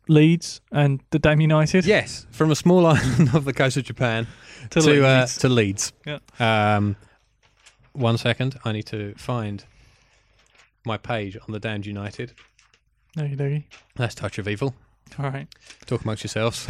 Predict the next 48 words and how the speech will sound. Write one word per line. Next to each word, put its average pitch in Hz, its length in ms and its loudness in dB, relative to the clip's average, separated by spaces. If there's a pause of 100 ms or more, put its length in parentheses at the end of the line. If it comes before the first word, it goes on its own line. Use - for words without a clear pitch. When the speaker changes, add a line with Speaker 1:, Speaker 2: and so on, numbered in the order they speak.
(220)
Speaker 2:
<laughs> - 220 -4
I'll 123 80 -2
be 120 120 -2
there 113 160 0
in 101 60 -6
a 95 40 -8
minute. 107 360 -6
Speaker 1:
You - 840 -6
g-, 190 120 -2
you 160 100 -2
gotta 156 260 -2
have 143 160 0
some 135 180 -6
sort 139 180 -6
of 127 80 -2
order 127 380 -4
in 139 60 -8
this 135 120 -4
Speaker 2:
Well, 196 220 6
Speaker 1:
book. - 80 -4
Speaker 2:
I 170 60 4
was 180 240 4
in 135 180 4
some 117 220 0
sort 117 200 0
of 98 60 -8
order, 107 200 0
and 117 200 0
then 131 140 4
Speaker 1:
Right. 139 100 0
Speaker 2:
I 143 40 0
accidentally 139 580 0
missed 127 400 2
a - 20 -2
page. 95 680 -6
Speaker 1:
Oh, 151 240 4
no, 135 140 -2
it's 147 180 -4
all 139 100 2
out. 131 220 -4
Okay. 135 180 0
Speaker 2:
Uh, 117 220 2
and 120 100 2
now 131 200 0
it's 123 260 -4
all 151 160 0
out 135 140 -2
of, 120 140 -12